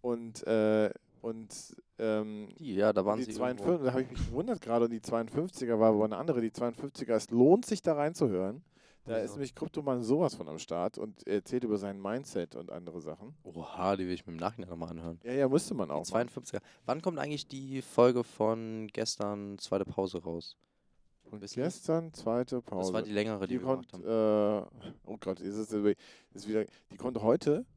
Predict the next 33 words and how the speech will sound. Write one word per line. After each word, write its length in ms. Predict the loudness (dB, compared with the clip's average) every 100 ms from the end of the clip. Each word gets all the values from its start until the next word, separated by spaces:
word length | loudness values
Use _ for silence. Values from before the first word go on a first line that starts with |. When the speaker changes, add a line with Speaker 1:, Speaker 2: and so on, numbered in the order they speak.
| _ -2
Speaker 2:
Heute, 280 | 0 0
okay. 200 | -6 -8 -14 -6
Speaker 1:
Heute, 480 | -4 0 2 4 4
heute 200 | 2 0
um 80 | 0
sechzehn 320 | 0 -4 -12
Uhr 120 | -12
raus. 240 | -12 -14 -14
Speaker 2:
Okay, 280 | -6 -4 -2
weil, 320 | 0 0 0 -2
ja, 140 | 0 0
da 60 |
muss 180 | 0 -4
ich 80 | -4
an 80 | 0
Leute 220 | 0 0
weiterschicken. 440 | -2 -2 -8 -14 -20 -20 -20 -20 -10
Weil 120 | -6
ich 40 | -2
ja 80 |
sehr 160 | 2 0
viele 220 | 0 -4
Menschen 320 | -4 -4 -8
offended 460 | -10 -6 -6 -6 -6
habe 260 | -6 -6 -10
damit, 400 | -8 -8 -10 -20 _ -16
wie 60 | -12
ich 100 | -6
über 120 | -4
Duolingo 420 | -2 -2 -2 -4
geredet 400 | -6 -6 -8 -10 -12
habe. 180 | -12 -14 _ _ _ _
<laughs> 120 | -16